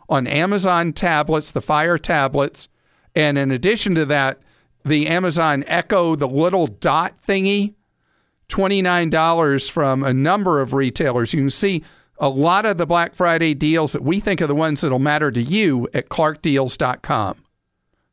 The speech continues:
So glad you're with us here on The Clark Howard Show, where it's all about you and that wallet of yours. I want you to learn ideas to me so that you can keep more of what you make.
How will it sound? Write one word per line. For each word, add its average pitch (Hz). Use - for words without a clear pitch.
So 247
glad 233
you're 220
with 226
us 220
here 214
on 202
The 202
Clark 185
Howard 160
Show, 165
where 160
it's 156
all 214
about 175
you 220
and 143
that 165
wallet 135
of 135
yours. 139
I 147
want 160
you 165
to 156
learn 156
ideas 151
to 170
me 147
so 165
that 143
you 147
can 127
keep 247
more 160
of 123
what 139
you 139
make. 135